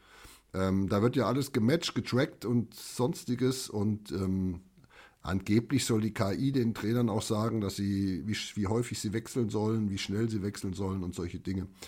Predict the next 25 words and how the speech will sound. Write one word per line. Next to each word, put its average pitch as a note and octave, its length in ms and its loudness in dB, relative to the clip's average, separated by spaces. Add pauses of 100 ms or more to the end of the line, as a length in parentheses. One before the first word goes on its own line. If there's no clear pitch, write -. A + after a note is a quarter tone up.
(360)
Ich - 80 -14
bin F2+ 180 0
sehr, G#2 240 2
sehr G#2+ 140 0
gespannt, F#2+ 560 -2
ob, - 360 -6 (800)
ob - 200 -8
sich - 260 -8
das - 260 -2
in F#2 140 -2
irgendeiner F2+ 320 -2
Form E2+ 260 -2
durchsetzt. - 720 -8 (420)
Also D2+ 260 -10
sehr, D#2 180 -4
sehr D2 160 -8
spannend. D2 480 -8 (1900)
Ja, G2+ 220 -2 (160)
das D2+ 180 -6
war's, D3 300 4
oder? B2+ 340 0 (720)
Habt A#2+ 180 -6
ihr E3 60 0
noch A#2 180 0
was? E2 240 -4